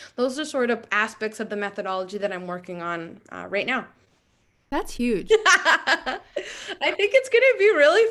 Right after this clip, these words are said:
Speaker 1: fun. I think it's gonna give a lot of people who are either refugees or people who have been positioned out of their home territories and are, uh, coming here, or newcomers,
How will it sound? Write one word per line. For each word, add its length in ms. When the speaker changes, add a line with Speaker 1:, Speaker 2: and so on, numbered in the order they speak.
Speaker 1:
fun. 340
I 80
think 200
it's 120
gonna 320
give 220
a 80
lot 240
of 100
people 420
who 140
are 160
either 460
refugees 880
or 80
people 280
who 60
have 140
been 100
positioned 460
out 100
of 100
their 140
home 240
territories 680
and 100
are, 180
uh, 220
coming 340
here, 400
or 260
newcomers, 840